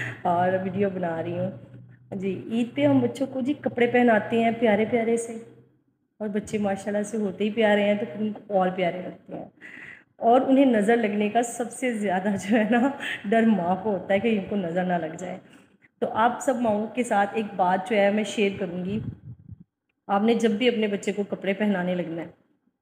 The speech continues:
न्यू कपड़े, तो आप लोगों ने तीन मरतबा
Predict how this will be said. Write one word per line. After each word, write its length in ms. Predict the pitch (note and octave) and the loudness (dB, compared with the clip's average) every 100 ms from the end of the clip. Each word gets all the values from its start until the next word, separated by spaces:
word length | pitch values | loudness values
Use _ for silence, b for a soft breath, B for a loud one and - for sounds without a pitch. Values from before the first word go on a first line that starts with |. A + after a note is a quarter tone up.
| - | 0
न्यू 280 | G#3 A3 G#3 | 2 4 2
कपड़े, 320 | F#3+ - F#3 F#3 B B B B - | -2 -4 -8 -8 B B B B -14
तो 60 | - G#3 | -6 2
आप 240 | G#3+ A3+ | 4 4
लोगों 240 | A#3+ A3 A3 | 2 0 2
ने 160 | A3+ A3+ - | 0 -2 -2
तीन 320 | B3+ B3+ B3+ | 2 4 6
मरतबा 400 | F#3+ - - E3 | 4 -2 -6 -4